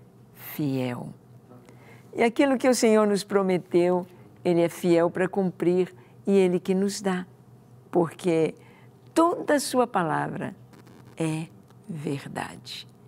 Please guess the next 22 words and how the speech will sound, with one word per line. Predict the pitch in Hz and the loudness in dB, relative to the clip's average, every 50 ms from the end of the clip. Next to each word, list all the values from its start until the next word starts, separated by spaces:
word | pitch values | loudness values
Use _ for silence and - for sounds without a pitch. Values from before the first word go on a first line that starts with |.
| - - - - - - - - - - | -20 -20 -20 -20 -20 -20 -20 -20 -14 -8
Você | - 277 - - 311 262 | -8 -6 -4 -2 -4 -2
tem | - - - 170 156 | -2 -2 -2 -2 -2
lido | 147 156 156 143 131 151 | -4 -4 -4 -4 -6 -6
a | 143 | -8
Bíblia? | 139 147 - 185 170 160 143 151 160 151 147 151 185 - - - - - - - - - - - - - - - - | -8 -8 -6 -4 -2 -2 -2 -4 -6 -8 -8 -8 -10 -14 -20 -20 -20 -20 -20 -20 -20 -20 -20 -20 -20 -20 -20 -4 -2
Você | 262 262 - - 285 | 0 0 2 0 0
tem | 233 - 262 254 | 0 2 2 4
meditado | 247 233 226 233 214 170 160 175 165 - - - - 190 196 196 185 165 156 | 4 4 4 4 4 2 0 -4 -4 -6 -8 -6 -4 -2 -2 -2 -4 -4 -4
na | 151 147 139 | -4 -4 -4
palavra | - 147 139 139 143 143 147 151 | -2 -2 -2 0 -2 -2 -2 -6
de | 139 - 151 | -8 -8 -6
Deus? | 135 139 143 143 143 135 - - - - - - - - - - - - - - - - - | -4 0 0 0 0 -2 -6 -8 -12 -14 -16 -18 -20 -20 -20 -20 -20 -20 -20 -20 -16 -4 -2
Você | 262 247 - 311 | 0 0 0 0
tem | - - 285 285 247 | 0 2 2 2 2
buscado | 208 202 196 - - - - 240 233 233 196 185 185 | 2 0 -2 -4 -6 -6 -4 -2 -2 0 0 0 0
conhecer | - 196 185 180 175 165 - - - 180 170 151 160 | 0 0 2 2 2 0 0 -2 -2 -2 -2 -2 -4
Deus? | 147 139 175 180 180 175 175 170 - - - - - - - - - | -2 2 4 4 6 6 4 2 0 -4 -14 -20 -20 -20 -16 -2 2
Tem | 247 240 | 2 4
buscado | 208 214 196 - - 220 208 190 190 175 | 4 4 2 0 0 -2 0 2 0 -2
conhecer | - - - 214 208 196 190 185 - - - - - 233 240 226 196 | -2 -2 0 0 2 2 2 0 -2 -4 -4 -4 -2 0 0 0 0
a | 165 | -2
verdade? | 147 165 156 147 143 143 151 156 151 143 135 196 - - - | -2 -4 -4 -4 -4 -2 -4 -2 -4 -4 -6 -8 -10 -12 -16